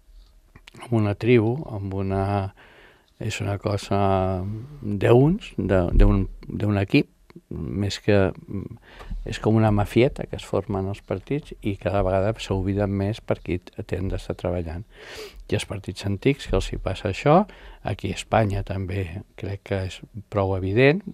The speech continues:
vull dir, el que està passant, jo em sembla que es anirà per aquí i es va, desgraciadament, a extremistes, perquè jo crec que molta gent que ha votat a l'extrema dreta no és d'extrema dreta, és gent que està fins al monyo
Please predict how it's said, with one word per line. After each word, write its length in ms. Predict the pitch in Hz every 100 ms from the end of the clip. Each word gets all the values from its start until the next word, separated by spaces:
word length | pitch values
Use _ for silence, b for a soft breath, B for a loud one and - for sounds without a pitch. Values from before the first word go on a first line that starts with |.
| -
vull 220 | 123 101
dir, 140 | 92 95
el 120 | 90
que 140 | 92
està 160 | - 101
passant, 440 | 101 - 131 160 185 B B B B B
jo 160 | - 92
em 60 | 101
sembla 300 | 92 95 113
que 200 | - 101 95 92 -
es 180 | 98
anirà 240 | - 90 92
per 180 | - 95
aquí 260 | - 151 185 -
i 160 | - 90
es 140 | 87
va, 180 | 95 101
desgraciadament, 1080 | - 95 - 87 - 90 95 98 98 101 117
a 40 |
extremistes, 800 | 123 - 87 87 87 - 98 110
perquè 380 | - 87 - 82
jo 260 | 80 92 87
crec 320 | - 90 -
que 220 | 85 85 87 B B B B -
molta 340 | 101 104 - 90
gent 320 | 101 98 95
que 140 | -
ha 100 | 95
votat 600 | 98 95 - 101 101 -
a 320 | 98 98 95 -
l'extrema 500 | - 98 - 104 95 107
dreta 380 | 107 107 127 170
no 280 | 185 151
és 100 | 117
d'extrema 400 | - - 95 92 90
dreta, 320 | 98 117 113
és 120 | 98
gent 160 | 98 107
que 100 | -
està 180 | - 101
fins 280 | 127 107
al 140 | 107 98
monyo 440 | 98 101 104 180